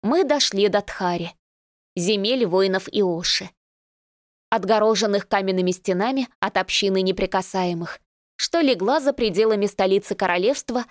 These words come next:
почти у самой пустыни. Четыре дракона, которые нас сопровождали, лениво перекинулись парой фраз со стражниками за стеной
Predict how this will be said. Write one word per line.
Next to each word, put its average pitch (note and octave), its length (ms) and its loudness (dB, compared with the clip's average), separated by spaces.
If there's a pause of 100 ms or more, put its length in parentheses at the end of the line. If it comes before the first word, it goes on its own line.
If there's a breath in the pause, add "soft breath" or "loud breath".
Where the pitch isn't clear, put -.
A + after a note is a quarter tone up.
(260 loud breath)
почти C#4 380 0
у F4+ 120 0
самой G3 400 0
пустыни. F3 680 -4 (540)
Четыре A#3 400 2
дракона, G#3 540 0 (180)
которые G#3+ 480 2
нас G3 200 0
сопровождали, G3 920 0 (420)
лениво C4+ 480 2
перекинулись G#3 720 0
парой F#3 300 0
фраз G#3 280 -2
со G3 220 -2
стражниками F#3 720 0
за E3+ 120 0
стеной F3 540 -4